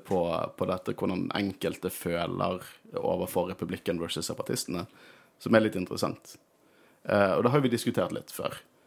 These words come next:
eh, med tanke på at det er ikke alle som ser på Republikken som the good guys, eller at det er noe som er the lesser evil.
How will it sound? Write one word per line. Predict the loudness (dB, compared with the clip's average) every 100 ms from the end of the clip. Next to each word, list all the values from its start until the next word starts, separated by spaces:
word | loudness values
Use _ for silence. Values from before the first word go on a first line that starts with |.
| _ _ _ -4
eh, | 2 2 2
med | 0
tanke | 0 0 -2
på | 0 0
at | -2 -10 -4
det | 0
er | 2
ikke | 2
alle | 0 -2
som | -2
ser | 2 2 2 -2
på | -6
Republikken | -4 -4 -4 -4 -6
som | -6 -6
the | -6
good | 2 2 4
guys, | 2 4 2 0 0
eller | 0 0 0
at | -2 0
det |
er | 0
noe | 0 0 0
som | 0 -2
er | -2 -6 -14 -20 -20 -20 -14 2
the |
lesser | 2 4 2 2
evil. | 4 4 6 2